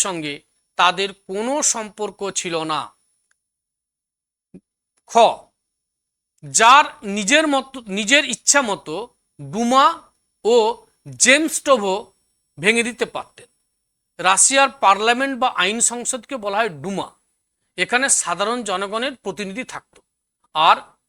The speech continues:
স্বায়ত্তশাসনমূলক প্রতিষ্ঠান হল জেমস্টোভো, এখানেও কিন্তু সাধারণ জনগণের অংশগ্রহণ ছিল। এই দুটি সংস্থা নানা বিষয়ে জনগণের অভাব অভিযোগ রাজার কাছে তুলে ধরতেন। কিন্তু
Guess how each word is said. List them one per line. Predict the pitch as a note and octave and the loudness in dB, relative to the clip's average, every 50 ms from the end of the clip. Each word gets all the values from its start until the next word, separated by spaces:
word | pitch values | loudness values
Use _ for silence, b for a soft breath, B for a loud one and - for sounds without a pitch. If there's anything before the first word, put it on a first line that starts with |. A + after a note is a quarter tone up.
| _ _ _ _ _ _ _ - | _ _ _ _ _ _ _ -2
স্বায়ত্তশাসনমূলক | - - - G3 G#3+ A3+ - - D#4 - - C#4 C4 - C#4+ C4+ C4 C4+ C#4 C4+ C4+ | -2 2 4 4 4 4 2 -2 -2 -2 0 0 -2 -2 -4 -2 -2 -2 -2 -4 -4
প্রতিষ্ঠান | - G#3+ F#3+ - A#3+ - - C4+ B3+ | -8 -12 -6 -2 0 0 0 0 -4
হল | B3+ C4 A#3+ F3 | -6 -6 -8 -6
জেমস্টোভো, | C#3+ G3 A3 G#3+ - - - C3+ A#2 A2+ - | -4 -4 -2 -2 -4 -6 -8 -12 -16 -14 -10
এখানেও | - E3+ - A3 B3 D#4 E4 | -10 -6 -2 -2 -2 -2 -2
কিন্তু | C4+ - C#4 B3 F3+ - - | -4 -8 -10 -8 -8 -6 -4
সাধারণ | F#3+ F#3 F#3+ G#3 A3+ A#3 A#3 A3+ G3 F#3+ _ _ _ G3+ E3 | -6 -6 -4 -4 -6 -6 -8 -10 -14 -18 _ _ _ -12 -6
জনগণের | F3+ F#3+ G3 G3 F#3+ G#3 A3 A#3+ C#4 - | -4 -4 -4 -4 -4 -4 -4 -4 -6 -6
অংশগ্রহণ | F#3+ F#3 F3 - - F#3+ F3+ G#3+ G#3 F3+ | -6 -6 -4 -4 -6 -6 -6 -8 -8 -6
ছিল। | - - E3 - - _ _ _ _ b b b b b b b b | -8 -8 -8 -10 -14 _ _ _ _ b b b b b b b b
এই | G#3+ B3 G#3 E3 D3+ | 0 0 0 -2 -10
দুটি | A3 A3 - - D#4 D#4 - - | -12 -10 -4 -4 0 0 0 0
সংস্থা | G3 G3 A3+ A3+ - - - F3 C#3+ C#3+ F3+ - _ _ _ _ _ _ _ _ _ _ _ _ _ _ - | 0 -4 -6 -6 -6 -4 -4 -4 -4 -4 -6 -8 _ _ _ _ _ _ _ _ _ _ _ _ _ _ -6
নানা | E3+ F3+ F#3 G3 A3 B3+ C#4+ C#4+ A3 F#3+ | 2 6 6 6 6 6 2 2 0 0
বিষয়ে | E3 - - A3+ F#3+ E3 E3 G#3 - _ _ _ _ _ _ _ _ _ - D3+ | 0 0 0 0 0 -2 -2 -4 -6 _ _ _ _ _ _ _ _ _ -14 -6
জনগণের | C#3+ F#3+ G3 G#3 A3 G#3+ A3 A3+ A3+ A#3 A3+ | -4 -2 0 0 -2 -2 -2 -2 -2 -2 -2
অভাব | G3+ F3+ E3+ F3 G#3 A#3 A3 G3 | -2 -2 0 2 2 2 2 -2
অভিযোগ | F#3 E3+ G#3 F#3+ E3+ E3+ E3 E3+ _ _ _ _ _ _ _ _ _ _ _ _ - | -10 -8 -8 -8 -6 -8 -8 -10 _ _ _ _ _ _ _ _ _ _ _ _ -10
রাজার | G#3 F3+ F3+ F3 F3 F#3+ A3+ A3+ | -2 2 2 2 4 2 0 0
কাছে | A3+ A3 G#3 - C4+ | 0 -6 -6 -6 -6
তুলে | - - F#3+ F3+ F3 D3 | -10 -10 -8 -8 -8 -8
ধরতেন। | A#2 A2+ _ _ _ - _ _ _ _ _ _ _ _ _ _ _ _ - | -10 -14 _ _ _ -20 _ _ _ _ _ _ _ _ _ _ _ _ -2
কিন্তু | - C4+ D4+ D4+ - D4 B3 A3+ A#3+ | 0 2 2 2 0 -2 -4 -4 -4